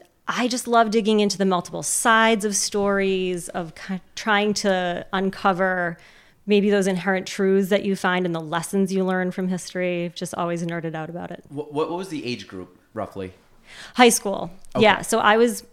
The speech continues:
Speaker 1: I had one year in eighth grade, and bless middle school teachers'
Speaker 2: <laughs>
Speaker 1: hearts, I can't. It was a lot. And, um, it was fun, actually, because I had those students again in eleventh grade.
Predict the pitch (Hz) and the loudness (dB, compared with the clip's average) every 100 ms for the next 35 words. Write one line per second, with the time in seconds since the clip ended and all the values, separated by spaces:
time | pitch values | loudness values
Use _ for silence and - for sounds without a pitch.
0 | - 208 214 247 208 233 254 247 220 214 | -2 2 6 6 6 4 6 4 4 2
1 | 214 196 196 190 202 190 185 185 190 190 | 2 4 2 0 -4 -4 -2 -2 0 0
2 | 196 - 202 196 - 202 - 208 196 - | 0 -2 0 0 0 -2 0 0 0 -2
3 | 196 - - 196 202 190 190 - 202 190 | -2 -2 -6 -10 -6 -4 -4 -6 -8 -6
4 | 185 190 190 190 190 - - - - - | -6 -2 -2 0 -2 -6 -18 -20 -20 -20
5 | - - 208 202 196 196 196 196 190 185 | -14 -4 -2 0 0 0 0 -2 -2 -4
6 | 185 - 240 254 - 247 240 254 247 247 | -8 -2 2 2 2 2 4 2 2 0
7 | - 254 240 196 196 208 202 202 196 - | 0 -2 -2 -2 0 2 0 0 -2 -2
8 | 202 190 196 180 190 185 190 - 185 175 | -2 -4 -4 -4 -2 -2 -2 -4 -6 -6
9 | 175 175 175 - - 175 - - | -6 -4 -6 -8 -14 -12 -12 -14